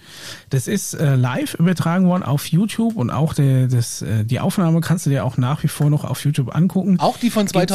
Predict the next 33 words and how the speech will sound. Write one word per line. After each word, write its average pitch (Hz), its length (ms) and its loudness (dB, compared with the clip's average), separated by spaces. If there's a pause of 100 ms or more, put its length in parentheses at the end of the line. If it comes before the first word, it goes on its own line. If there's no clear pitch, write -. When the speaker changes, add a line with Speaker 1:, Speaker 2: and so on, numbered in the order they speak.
(260)
Speaker 2:
zweitausendeins 147 100 0
Speaker 1:
genau 170 300 2
drei 151 240 0
Speaker 2:
ist 165 60 2
noch, 117 80 2
Speaker 1:
Stunden. 180 340 2
Speaker 2:
ist 120 140 -8
noch - 140 2
da. 143 280 -4
Speaker 1:
Genau, 160 200 4
die 131 140 0
alte 196 260 0
gibt's 160 240 -2
auch 147 220 -2
noch. 214 320 -2 (800)
Und, 190 500 4
äh, 160 280 2
es 165 180 -2
ist, - 260 -4 (160)
war 160 200 0
zumindest 196 400 2
in 180 140 2
der 160 180 4
Szene 170 500 2
wirklich - 540 -2 (100)
heiß 175 380 0
erwartet. 110 480 -2
Tatsächlich 165 420 -2
habe 214 120 -2
ich - 80 -2
mich 185 200 2
da 156 220 0
auch 214 280 -2